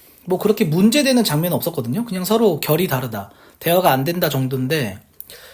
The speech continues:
이상하게 옥수님이 별로인 것처럼 느껴지는 이유는 뭘까요? 음. 아마 요 두 분 다, 어, "영숙님 보고 싶어, 영호님 보고 싶어" 이런 마음이지 않을까. 예,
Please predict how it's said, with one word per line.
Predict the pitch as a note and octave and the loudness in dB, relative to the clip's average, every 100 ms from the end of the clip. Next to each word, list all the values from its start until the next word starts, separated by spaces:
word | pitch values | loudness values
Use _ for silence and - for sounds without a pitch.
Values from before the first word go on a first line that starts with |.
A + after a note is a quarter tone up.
| - _ | -20 _
이상하게 | G3+ D4 G4 F#4 B3 | 0 2 4 4 4
옥수님이 | F#3+ G3+ D4 C#4 B3 A3+ | 4 4 0 4 4 4
별로인 | - E3+ B3 C4 B3 | 4 4 4 4 6
것처럼 | A3 G#3 G3+ D#3 | 4 4 0 -2
느껴지는 | D#3 F#3+ F3 D#3 | 0 0 0 -2
이유는 | C3+ D#3 A#2 | -2 -2 -2
뭘까요? | G#2+ - E2+ - _ | -4 -8 -10 -14 _
음. | D3+ G#2 E2+ - - - - _ - - - | -16 -14 -16 -18 -20 -20 -20 _ -20 -20 -12
아마 | F3 G3+ | 0 4
요 | G3 F#3 | 4 2
두 | F#3+ | 2
분 | G#3 | 2
다, | G3+ G3+ B2 G#2+ - - _ _ | 6 6 4 -2 -16 -20 _ _
어, | C3 C3 A#2+ A2+ | -8 -4 -4 -2
"영숙님 | D3 F3+ G3 F#3 E3 | -2 0 -2 -4 -4
보고 | D3 D3+ | -4 -4
싶어, | D3+ - C3 B2 | -4 -6 -4 0
영호님 | D#3 E3 D3+ | 0 0 -4
보고 | C3+ C#3 | -4 -6
싶어" | - - - - | -6 -6 -6 -6
이런 | D#3+ G#3+ G#3+ | 2 4 4
마음이지 | C#3+ E3 D#3+ | 4 2 -2
않을까. | A2+ B2+ G2+ F2+ E2+ - | -4 -6 -6 -10 -12 -18
예, | G#2+ F2+ C2+ | -20 -18 -18